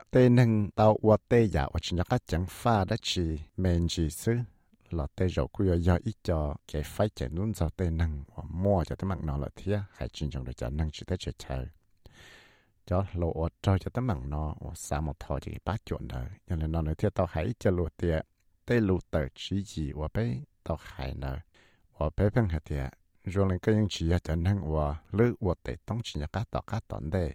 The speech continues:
thiết phân hạt rồi là tiệt, của những nhà cho năng ở tây rồi những chỉ nhà cá tao cá tận đây, cho xua rồi thế. Tây rồi chỉ mua tấm mặt đấy chỉ cho có,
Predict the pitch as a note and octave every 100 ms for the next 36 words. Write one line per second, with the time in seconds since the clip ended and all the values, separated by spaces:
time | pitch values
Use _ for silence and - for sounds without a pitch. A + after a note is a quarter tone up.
0 | - - - B2+ F#2 D#2+ F#2 E2 E2 -
1 | E2 D#2 - _ _ _ - - G2 A#2+
2 | A#2+ G#2 E2+ F2+ G#2+ D#2+ - A2 F2+ D2
3 | F2 G#2 - E2+ F2+ - G#2 A#2 - -
4 | G#2+ C2 C#2 G2 F#2 E2 E2+ - - -
5 | F#2 D#2+ D2 C#2+ - - A2+ G2 _ _
6 | _ _ _ _ _ _ _ - A#2+ F#2
7 | D#2 F#2 - A2 A2 C3 A#2 D#2 A2+ -
8 | F#2+ F#2+ F#2+ - A#2